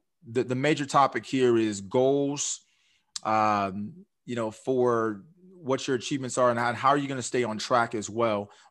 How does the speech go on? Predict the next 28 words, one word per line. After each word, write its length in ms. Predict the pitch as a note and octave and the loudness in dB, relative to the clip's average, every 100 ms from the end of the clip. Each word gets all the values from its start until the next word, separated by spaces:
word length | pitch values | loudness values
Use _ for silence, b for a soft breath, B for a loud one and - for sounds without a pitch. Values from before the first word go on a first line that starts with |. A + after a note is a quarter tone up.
| - | -8
with 260 | A2 B2 | -2 -2
your 160 | B2+ A#2 | 0 -2
achievements 580 | G2+ - C3 A2 G#2 - | -2 -4 -4 -4 -6 -6
for 460 | - A2+ G#2+ G#2 - _ _ | -4 -2 0 -2 -8 _ _
twenty 760 | - - C#3+ C#3 - C3+ B2+ C3 _ | -16 -8 -8 -6 -4 -4 -4 -8 _
twenty-one. 1000 | - - F#2+ - G#2+ F#2+ A2 G2+ F2 G2 - b b b b - | -16 -10 -8 -6 -6 -6 -6 -6 -6 -10 -16 b b b b -2
Um, 580 | G2+ G2 F#2+ F#2 F#2 G#2+ _ | 0 2 0 -2 -8 -14 _
so 460 | - A2+ G2+ F#2+ G2 b b - | -6 -2 -2 -2 -8 b b -6
gonna 160 | B2+ | 0
have 140 | A#2+ G#2+ | 0 0
a 40 | |
great 240 | G2+ A#2+ A#2 | 0 0 2
time 280 | C3 A2+ | 2 0
on 80 | A2+ | 0
this 160 | A#2 B2+ | -4 0
one. 80 | B2+ | 0
I'm 60 | |
gonna 100 | E3 | 0
start 380 | - - C3+ A2 | -6 0 2 2
it 100 | G#2+ | 2
off, 360 | A#2 A2+ G#2 - | 2 2 -2 -6
uh, 440 | A2 G#2+ G2+ G2 | -2 -2 -2 -6
and 160 | G#2 A2 | -8 -6
then 300 | A2 G#2+ G#2+ | -4 -4 -4
once 220 | G#2+ G#2 | -6 -6
again, 320 | G#2 A#2+ G#2+ | -4 -4 -4
we'll 160 | F#2+ G#2+ | -4 -4
just, 340 | A2 G#2 - | -4 -6 -8